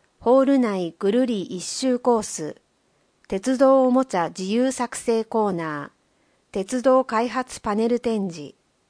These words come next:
コースを走らせたい方は、青いレールの鉄道おもちゃをお持ちください。協力、トラス府中。公益財団法人、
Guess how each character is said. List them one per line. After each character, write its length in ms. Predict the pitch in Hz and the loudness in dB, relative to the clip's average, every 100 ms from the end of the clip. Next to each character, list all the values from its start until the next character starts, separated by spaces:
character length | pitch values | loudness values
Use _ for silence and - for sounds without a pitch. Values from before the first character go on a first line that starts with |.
| _ _ _ _ _ _ _ _ _ _ - | _ _ _ _ _ _ _ _ _ _ -2
コ 160 | 285 | 0
ー 40 | 294 | 0
ス 180 | - 233 | -2 0
を 120 | 196 | -2
走 280 | 190 - 220 | -4 -6 -2
ら 120 | 240 | 0
せ 140 | 247 | -2
た 160 | 247 240 | -2 -4
い 60 | |
方 280 | 226 180 190 | -4 -4 -2
は、 260 | 175 160 175 _ _ _ | 0 -2 -4 _ _ _
青 300 | 196 196 254 | -2 2 2
い 100 | 277 | 2
レ 220 | 190 185 214 | 0 0 0
ー 40 | |
ル 120 | 233 | 0
の 160 | 226 226 | 0 -2
鉄 280 | 196 202 226 | -6 -6 0
道 280 | 240 233 | 2 2
お 60 | 226 | 2
も 120 | 233 | 0
ち 120 | 240 214 | -2 -2
ゃ 120 | 185 | -2
を 140 | 165 | -2
お 60 | 160 | -4
持 160 | 175 | -6
ち 100 | 180 | -8
く 120 | - 190 | -10 -10
だ 120 | 180 | -10
さ 220 | - 175 | -10 -12
い。 120 | 156 _ _ _ _ _ _ _ _ _ _ _ _ _ | -12 _ _ _ _ _ _ _ _ _ _ _ _ _
協 200 | 226 233 | -2 0
力、 540 | 240 233 - 214 208 _ _ _ _ | 0 -2 -4 -4 -6 _ _ _ _
ト 140 | 202 | -6
ラ 120 | 208 254 | -2 -4
ス 260 | - 254 | -4 -6
府 160 | 233 - | -6 -12
中。 440 | - 214 160 160 _ _ _ _ _ _ _ _ _ | -8 -6 -6 -10 _ _ _ _ _ _ _ _ _
公 220 | - 233 262 | -2 2 2
益 280 | 269 262 254 | 0 -2 -2
財 240 | 254 254 | 0 2
団 240 | 254 254 | 0 0
法 260 | 208 247 233 | 0 0 0
人、 380 | 190 165 160 | -2 -6 -6